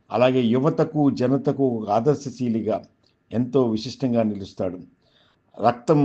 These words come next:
మ-, కరిగించేటువంటి ఒక ఆర్థిక, శారీరక దృఢత్వమైనటువంటి యువత కావాలంటూ తన రక్తంతోటి దే-, దేశం కోసం,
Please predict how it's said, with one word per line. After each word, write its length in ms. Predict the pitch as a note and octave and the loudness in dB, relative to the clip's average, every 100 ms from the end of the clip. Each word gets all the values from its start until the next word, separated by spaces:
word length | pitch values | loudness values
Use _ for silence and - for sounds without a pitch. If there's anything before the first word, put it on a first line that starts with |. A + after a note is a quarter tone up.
| B2 - - _ - | 2 -2 -14 _ -8
మ-, 160 | A#2+ | -6
కరిగించేటువంటి 920 | A#2+ A#2 A#2+ C#3+ C3 C#3 A#2+ A#2 A#2 B2+ - _ _ - | -2 -2 2 0 0 -2 0 -4 -4 -8 -10 _ _ -14
ఒక 160 | - | -2
ఆర్థిక, 520 | G#2 A#2 C#3+ D3 C#3 C#3+ A#2+ - _ | 4 4 2 -4 0 0 0 -6 _
శారీరక 540 | - A2+ C3 D3+ C#3+ C#3 | -4 2 2 2 2 0
దృఢత్వమైనటువంటి 840 | G#2+ A#2 E3 E3 D#3 D3 C3+ C3 | 0 4 2 2 0 2 2 2
యువత 300 | A#2 B2 C#3 | 0 0 0
కావాలంటూ 640 | C#3+ C3 A#2+ B2 A#2 A#2 D3 C#3+ - _ A#2+ | 2 2 4 4 2 -2 -4 -6 -12 _ 2
తన 180 | C3 | 6
రక్తంతోటి 760 | D3 C#3 - F3+ D#3+ D#3 C3 A#2 - _ _ _ _ _ _ _ _ _ _ - | 6 4 0 -2 0 2 0 0 -10 _ _ _ _ _ _ _ _ _ _ -16
దే-, 340 | A#2 A#2 G#2+ | -2 0 2
దేశం 460 | G2 B2 C#3 D#3+ D3 | 4 2 2 -2 0
కోసం, 340 | C3+ B2 B2 | -2 -2 -2